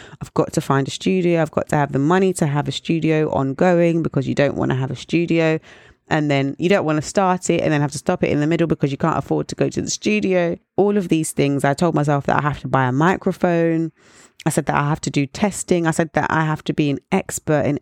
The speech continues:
every single topic that I explore. I have to know it inside and out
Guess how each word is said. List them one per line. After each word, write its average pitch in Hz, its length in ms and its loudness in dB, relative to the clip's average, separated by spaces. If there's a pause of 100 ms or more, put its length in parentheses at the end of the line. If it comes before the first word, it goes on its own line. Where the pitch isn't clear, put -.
every 220 360 -2
single 170 440 0
topic - 460 0
that - 240 0
I 151 180 2
explore. 139 600 0
I 143 140 0
have 160 220 0
to 170 100 -2
know 151 260 2
it 135 160 -2
inside 180 480 0
and 156 100 -2
out 131 380 -2